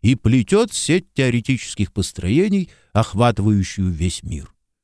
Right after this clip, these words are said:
Он был готов к тому, что окажется на уединённой вилле,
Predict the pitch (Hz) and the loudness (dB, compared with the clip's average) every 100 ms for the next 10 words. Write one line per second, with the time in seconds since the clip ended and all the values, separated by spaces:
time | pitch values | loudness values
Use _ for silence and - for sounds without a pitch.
0 | _ _ - 101 160 165 165 160 170 170 | _ _ -4 0 2 2 2 2 0 0
1 | - 135 143 170 143 120 113 120 127 - | 0 2 2 2 2 2 4 4 2 0
2 | 139 135 120 117 110 110 104 104 120 123 | 0 4 4 6 6 4 4 4 4 4
3 | 120 104 87 95 98 113 170 | 4 4 2 2 4 4 2